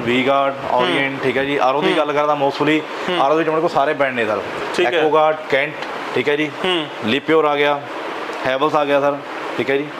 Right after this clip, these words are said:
Speaker 2: ਹੂੰ, ਜੀ।
Speaker 1: ਸਸਤੀ ਰੇਂਜ ਜਾਣਾ ਚਾਹੋ ਤੁਸੀਂ, ਸਸਤੀ ਰੇਂਜ ਵੀ ਅਵੇਲੇਬਲ ਹੈ ਆਪਣੇ ਕੋਲ ਆਰ ਓ ਦੇ ਵਿੱਚ।
Speaker 2: ਲੋ ਰੇਂਜ ਕਿੰਨੀ ਸਟਾਰਟ ਹੋ ਜਾਂਦੀ ਹੈ?
Speaker 1: ਲੋ ਰੇਂਜ ਸਰ ਪੰਜ ਹਜ਼ਾਰ ਤੇ ਆਰ ਓ ਸ਼ੁਰੂ ਹੋ ਜਾਂਦਾ ਆਪਣਾ।
Speaker 2: ਪੰਜ ਹਜ਼ਾਰ ਤੋਂ?
Speaker 1: ਮੈਕਸਿਮਮ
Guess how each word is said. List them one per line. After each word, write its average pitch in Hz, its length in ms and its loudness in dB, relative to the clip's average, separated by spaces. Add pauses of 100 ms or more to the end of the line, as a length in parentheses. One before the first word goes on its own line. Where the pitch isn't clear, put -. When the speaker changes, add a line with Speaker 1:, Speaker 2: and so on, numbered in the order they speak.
(140)
Speaker 2:
ਹੂੰ, 170 180 -2
ਜੀ। 156 220 2
Speaker 1:
ਸਸਤੀ 139 300 2
ਰੇਂਜ 165 180 0
ਜਾਣਾ 156 180 2
ਚਾਹੋ 151 220 2
ਤੁਸੀਂ, 147 220 0
ਸਸਤੀ 131 160 0
ਰੇਂਜ 123 160 2
ਵੀ 117 120 2
ਅਵੇਲੇਬਲ 107 300 0
ਹੈ 104 60 0
ਆਪਣੇ 98 180 -2
ਕੋਲ 98 160 -2
ਆਰ 95 100 0
ਓ 92 80 -4
ਦੇ 90 80 -4
ਵਿੱਚ। - 180 -4
Speaker 2:
ਲੋ 196 360 2
ਰੇਂਜ 214 140 2
ਕਿੰਨੀ 202 180 2
ਸਟਾਰਟ 175 200 -2
ਹੋ 165 60 0
ਜਾਂਦੀ 143 220 0
ਹੈ? 127 40 4
Speaker 1:
ਲੋ 156 160 4
ਰੇਂਜ 175 120 0
ਸਰ 180 80 -2
ਪੰਜ 151 240 -2
ਹਜ਼ਾਰ 147 200 2
ਤੇ 139 120 0
ਆਰ 127 80 0
ਓ 127 40 0
ਸ਼ੁਰੂ 127 200 0
ਹੋ 120 100 2
ਜਾਂਦਾ 107 180 0
ਆਪਣਾ। 113 260 -2 (160)
Speaker 2:
ਪੰਜ 165 180 0
ਹਜ਼ਾਰ 151 140 2
ਤੋਂ? 131 140 -2
Speaker 1:
ਮੈਕਸਿਮਮ 131 380 -2